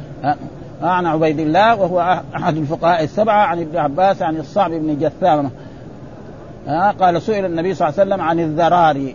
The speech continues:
إيش الذراري؟ معناه الأطف-، الصبيان والنساء، ها، ذرية، ها، يبيتون، يعني يهجم عليهم ليلًا. إيش معنى يبيتون؟ يهجم عليهم، فيصابون،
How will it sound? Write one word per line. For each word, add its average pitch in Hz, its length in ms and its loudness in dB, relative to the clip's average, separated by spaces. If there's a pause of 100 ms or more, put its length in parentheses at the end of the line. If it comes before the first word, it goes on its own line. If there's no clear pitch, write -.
إيش 220 180 -2
الذراري؟ 190 480 0
معناه 180 400 -4
الأطف-، 175 480 -6
الصبيان 175 640 0 (380)
والنساء، 196 500 2 (180)
ها، 185 300 2 (200)
ذرية، 151 320 -2 (520)
ها، 185 180 2
يبيتون، 175 880 2 (300)
يعني 165 320 -4
يهجم 190 340 2
عليهم 196 420 2
ليلًا. 156 500 4 (240)
إيش 190 160 -12
معنى 180 340 -4
يبيتون؟ 160 540 -2
يهجم 185 300 -4
عليهم، 147 320 -6 (300)
فيصابون، 180 800 2